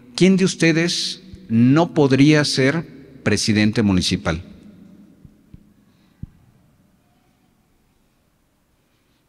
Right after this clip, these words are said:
Ok. Todos ustedes podrían. Y créanme que hemos conocido algunos que yo creo que no pasaron por un aula como esta,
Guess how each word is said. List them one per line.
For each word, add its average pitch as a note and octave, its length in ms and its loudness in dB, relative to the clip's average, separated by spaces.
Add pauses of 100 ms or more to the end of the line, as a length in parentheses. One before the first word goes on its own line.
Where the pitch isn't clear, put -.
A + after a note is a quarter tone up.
Ok. F#2 180 -4 (1200)
Todos C3 320 0
ustedes F#2+ 380 -6
podrían. D#2+ 480 -10 (480)
Y G#2+ 80 -6
créanme G#2+ 500 0
que - 500 -10
hemos G#2 280 2
conocido F2+ 420 0
algunos F#2+ 460 -2
que E2 160 -6
yo F2 120 -4
creo F2+ 140 -8
que F#2 100 -4
no A2+ 220 2
pasaron G#2 400 -2
por F#2+ 160 -4
un F#2 140 -2
aula E2+ 260 -2
como C#2+ 180 -8
esta, - 280 -10